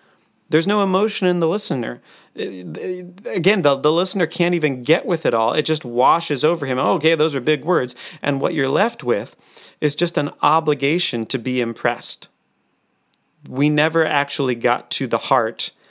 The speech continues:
and we never got to our listener and really hit them in the same way that Amazing Grace does. So let's recap. Rule number one, don't tell the audience there are no words. Make them feel speechless.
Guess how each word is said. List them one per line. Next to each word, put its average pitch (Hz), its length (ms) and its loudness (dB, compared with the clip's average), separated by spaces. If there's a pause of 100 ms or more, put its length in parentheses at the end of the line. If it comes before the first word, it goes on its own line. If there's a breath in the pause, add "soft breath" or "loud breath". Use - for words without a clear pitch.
(320 soft breath)
and 123 100 -2
we 120 100 0
never 135 240 0
got 131 320 0
to 127 140 -2
our 113 140 2
listener 117 520 -2 (160 loud breath)
and 117 160 -2
really 123 240 0
hit 151 340 -6
them 107 260 -4 (220 loud breath)
in 135 180 -2
the 117 60 -2
same 117 280 -2
way 107 140 -2
that 101 120 -8
Amazing 107 380 -8
Grace 101 280 -6
does. - 380 -12 (1400 loud breath)
So - 160 2
let's 143 200 0
recap. 123 420 -6 (720 loud breath)
Rule 147 160 6
number 143 180 0
one, 117 280 -4 (600 soft breath)
don't 151 520 0
tell 156 260 2
the 156 140 0
audience 113 420 0
there 117 180 2
are 117 180 2
no 117 220 -2
words. 113 520 -4 (520 soft breath)
Make 127 380 -2
them 143 200 -2
feel 113 440 -4
speechless. - 800 -10